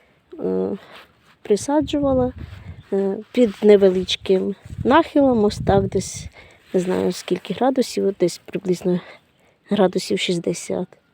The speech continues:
І чудово вкорінився, перезимував прямо під, м, накритим агроволокном. Ось так. І сюди буду зараз досаджувати тую.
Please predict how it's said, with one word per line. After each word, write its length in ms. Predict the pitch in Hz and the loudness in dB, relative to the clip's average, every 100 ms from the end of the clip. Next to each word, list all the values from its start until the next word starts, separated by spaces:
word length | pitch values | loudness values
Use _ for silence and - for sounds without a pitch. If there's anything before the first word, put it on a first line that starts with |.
| _ _ _ - - - - | _ _ _ -20 -20 -20 -6
І 180 | 277 311 | 0 0
чудово 480 | - 220 202 226 208 | 2 0 2 2 2
вкорінився, 760 | 190 - 185 185 233 269 - 202 | 0 -2 0 2 0 0 0 2
перезимував 920 | 202 185 185 185 185 180 208 262 277 - | 4 4 4 2 2 4 4 6 2 4
прямо 380 | 202 226 220 190 | 4 6 4 0
під, 220 | - 185 - - - - - - _ _ - | 0 -2 -2 -20 -20 -20 -20 -20 _ _ -10
м, 240 | 185 - - - - | -8 -8 -10 -16 -12
накритим 760 | - 180 170 - 233 - 190 185 _ | -4 -4 -4 -4 -4 -2 -4 -4 _
агроволокном. 920 | 190 180 190 185 175 175 - 160 180 - - - - - - - | -6 -4 -4 -2 -2 -2 -6 -6 -6 -10 -20 -20 -20 -20 -20 -8
Ось 220 | 202 - - | -8 -8 -6
так. 180 | 175 175 - | -6 -6 -6
І 140 | 285 370 | -2 -2
сюди 360 | - 208 311 277 | -2 -4 -2 -2
буду 180 | 240 196 | -4 -4
зараз 500 | 185 190 190 - - _ _ - - - - | -2 -4 -4 -8 -16 _ _ -20 -20 -20 -6
досаджувати 680 | 180 - 202 214 202 190 180 - _ | -4 -2 -2 0 -2 -4 -6 -12 _
тую. 360 | 170 170 185 | -8 -8 -8